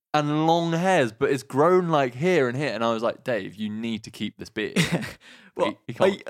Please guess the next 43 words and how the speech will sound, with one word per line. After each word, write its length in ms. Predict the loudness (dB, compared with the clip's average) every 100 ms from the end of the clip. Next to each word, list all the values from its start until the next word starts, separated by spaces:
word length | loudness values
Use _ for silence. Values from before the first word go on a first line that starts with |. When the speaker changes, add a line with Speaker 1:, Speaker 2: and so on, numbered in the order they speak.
| 0
Speaker 2:
are 60 |
you 140 | 0 0
think 160 | 0
it's 100 | 0
gonna 140 | 0 0
be 80 | -2
like 140 | -2
a 60 | -4
samurai 680 | 0 2 2 2 0 0
sort 240 | -2 -4 -4
of 80 |
thing? 160 | -6 -4
You 60 | -2
know, 120 | -2
when 80 | -2
it, 100 | -2
like, 180 | -4 -2
comes 240 | -2 2
Speaker 1:
Oh 80 | 4
my 80 | 4
Speaker 2:
down 80 | 4
Speaker 1:
God, 160 | 4 2
Speaker 2:
and 100 | 4
Speaker 1:
yeah, 140 | 4
Speaker 2:
you 60 | 4
break 260 | 4 4 6
Speaker 1:
yes, 240 | 4 4
Speaker 2:
it 40 | 4
and 100 | 4
all 60 |
Speaker 1:
that's 100 | 4
the 80 | 4
thing. 300 | 4 2 -2 0
Speaker 2:
<laughs> 40 |
Speaker 1:
He 140 | 0
could 240 | 2 0 2
do 200 | 0 2
that. 340 | 2 2 -2 -12 _ _ _
He 100 | 2
honestly 480 | 2 2 0 0 -2
could 220 | -4 -6
do 240 | -4 -4 0
that. 320 | 2 2